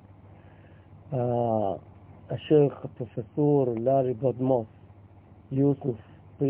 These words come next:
àwọn náà wọ́n sílé tọ́ Ọlọ́run Ọba lọ. Tọ́, ẹ̀rí bó ń kálukú ṣe mọ́ yọlẹ́ ẹ̀kọ́ kan náà nífà. Ọlọ́mọ ṣàbára tẹ wọn o. Ọlọ́mọ ṣàbára foríjì wọn o. Ẹ̀rí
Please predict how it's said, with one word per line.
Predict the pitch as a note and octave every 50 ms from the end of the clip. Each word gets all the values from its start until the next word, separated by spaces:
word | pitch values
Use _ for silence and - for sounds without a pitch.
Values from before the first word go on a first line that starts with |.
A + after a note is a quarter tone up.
| C#3 C#3
àwọn | C3 A#2 B2 C3 C3+
náà | C3+ B2
wọ́n | A#2+ A#2+ B2 C3 C3 C3 C3 - C3+ - - - - -
sílé | - - D3+ C3+ C#3+
tọ́ | C3+ - C3+
Ọlọ́run | C3 D3 D3+ C#3+
Ọba | C3+ C3+ C#3 C3+
lọ. | C#3 C3+ - - - - - - - - - - - - - - - -
Tọ́, | - - - - - - - - - -
ẹ̀rí | C3+ B2 B2 B2+ A#2+
bó | A#2+ C#3+
ń | C#3+
kálukú | C3+ D3+ C#3 C3+ - D#3+
ṣe | D3+ - C#3
mọ́ | C3+ C#3 C#3
yọlẹ́ | C3+ C#3+ C#3 C#3+ C#3+ C3+
ẹ̀kọ́ | - B2+ A2
kan | - C#3 C#3
náà | D3+ D3+
nífà. | C#3 B2+ B2 A#2 G#2+ G2 F#2 - - - - - - - - - - - - - - - - - - - - - - - - -
Ọlọ́mọ | D3+ C3 C3 B2+ B2+
ṣàbára | - - C3+ A#2 A#2+ B2 B2 A#2 A#2+ - -
tẹ | - C3+
wọn | B2 B2 B2+ B2 A#2+
o. | A#2+ A#2+ B2 - - - - - - - - - - - - - -
Ọlọ́mọ | - - B2+ A#2+ B2 A#2
ṣàbára | - C#3 B2 A#2+ B2 A#2+ A#2+ A#2
foríjì | A2+ - - B2+ B2+ C3 B2 B2+ C3
wọn | B2 B2 B2+ B2+
o. | B2 A#2+ B2 A#2+ A2 - -
Ẹ̀rí | C3 B2 A#2+ A#2 B2